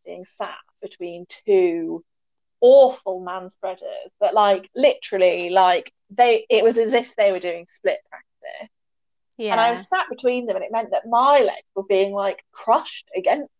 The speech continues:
Speaker 1: each other. <laughs>
Speaker 2: Oh, God.
Speaker 1: So I decided to start literally pushing outwards at both
Speaker 2: Yeah.
Speaker 1: of them. And they continued.
Speaker 2: So you had a
Speaker 1: Like,
Speaker 2: leg
Speaker 1: it wasn't
Speaker 2: off.
Speaker 1: like they were like, "Ooh, oh shit, you know,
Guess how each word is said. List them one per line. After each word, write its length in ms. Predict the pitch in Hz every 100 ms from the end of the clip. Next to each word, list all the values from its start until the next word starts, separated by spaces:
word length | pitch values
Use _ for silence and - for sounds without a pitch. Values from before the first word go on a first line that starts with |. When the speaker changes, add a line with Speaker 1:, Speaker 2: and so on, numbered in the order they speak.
| -
Speaker 1:
each 200 | 185 _
other. 160 | - - -
<laughs> 400 | 330 370 - - _ _ _ _ 302
Speaker 2:
Oh, 200 | 330 311
God. 680 | 330 381 523 523 539 539 523
Speaker 1:
So 260 | - 269 262
I 160 | 320
decided 480 | 392 - 302 254 -
to 80 | 220
start 480 | - 233 214 196 208
literally 760 | 214 269 - - - 190 185 - -
pushing 520 | 240 247 - 220 208 -
outwards 760 | 196 269 - - - - - _ -
at 140 | 156
both 260 | 190 214 262
Speaker 2:
Yeah. 200 | 190 160
Speaker 1:
of 40 |
them. 420 | - - - - _ _ _ - - -
And 100 | 466
they 160 | 523 508 554
continued. 1120 | 508 - 571 587 277 113 98 76 - 110 - _ _ _
Speaker 2:
So 140 | -
you 100 | 269
had 160 | 269 359
a 20 | 392
Speaker 1:
Like, 60 |
Speaker 2:
leg 180 | 330 359
Speaker 1:
it 60 | 311
wasn't 360 | 440 508 480
Speaker 2:
off. 60 | 311
Speaker 1:
like 360 | 285 294 226
they 160 | 269 247
were 120 | 240
like, 260 | 240 240 -
"Ooh, 480 | 508 330 175 165 - _ _ _ _ _ _ _ _
oh 140 | 440 370
shit, 440 | - - 370 -
you 80 |
know, 120 | 208